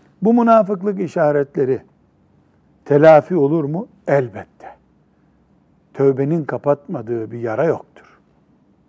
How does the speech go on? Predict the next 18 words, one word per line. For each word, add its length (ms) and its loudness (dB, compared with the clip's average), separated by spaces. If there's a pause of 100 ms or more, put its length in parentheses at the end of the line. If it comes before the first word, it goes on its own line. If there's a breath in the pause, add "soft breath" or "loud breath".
(1600)
Şirk 560 -6 (720)
en 340 4
büyük 240 -6
suç. 340 -16 (460)
Allah 320 0
yoktur 440 -4
demek. 280 -10 (600 soft breath)
Allah'ın 420 -2
oğlu 420 2
var, 180 -4
haşa, 520 -8
kızı 340 -6
var. 160 -8 (340 soft breath)
Allah'ın 440 -4
eşi 340 -8
var 220 -4
demek, 320 -14
nauzubillah. 800 -8